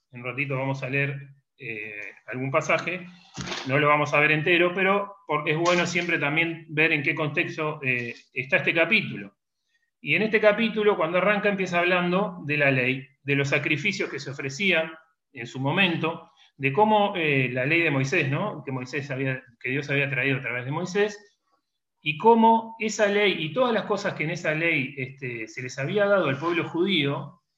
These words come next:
era una forma de, que apuntaba hacia algo que iba a venir, ¿no?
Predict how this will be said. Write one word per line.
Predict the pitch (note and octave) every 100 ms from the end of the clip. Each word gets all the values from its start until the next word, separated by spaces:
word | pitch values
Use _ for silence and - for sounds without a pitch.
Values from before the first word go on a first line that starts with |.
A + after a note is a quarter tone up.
| _ _
era | E3+ G3+
una | G3+ F#3 D3
forma | G#3 F#3 D#3 D#3+ F3+ F3+ C#3+
de, | D3+ F3 G#3+ - - - - -
que | C#3+
apuntaba | C#3+ D3+ D#3 A#3 A#3+ E3 D#3 F3+
hacia | C#3+ C3+ C#3+
algo | D3+ D#3 E3
que | C#3
iba | C#3 C3
a |
venir, | A#2 A#2 G#2+ - _ _ _ _ _
¿no? | B2+ F3 F#3+